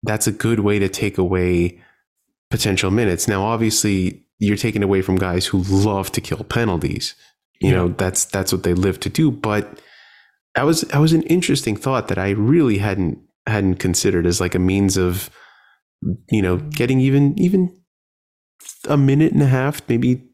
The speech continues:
Speaker 1: two minutes less per, per those guys. Like, you preserve them quite a bit to get to where they need to be.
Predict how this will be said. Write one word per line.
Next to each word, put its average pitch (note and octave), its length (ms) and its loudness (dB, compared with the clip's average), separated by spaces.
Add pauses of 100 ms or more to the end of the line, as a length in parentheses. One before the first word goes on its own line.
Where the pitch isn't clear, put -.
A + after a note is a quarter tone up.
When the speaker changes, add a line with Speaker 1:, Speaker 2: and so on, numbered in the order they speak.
Speaker 1:
two C#3+ 280 0
minutes C3+ 320 2
less A#2+ 260 0
per, B2+ 280 -2
per B2 400 0
those A#2+ 220 2
guys. A#2+ 540 -2
Like, A2+ 360 -4 (440)
you C3+ 80 -4
preserve A#2 460 0
them A2 280 2
quite A#2 280 -4
a A#2 40 0
bit C#3+ 340 -2
to G2 100 0
get G2 160 -2
to G#2 100 -2
where G2+ 140 2
they G#2+ 100 0
need G#2+ 200 0
to G2+ 60 0
be. A#2 380 -2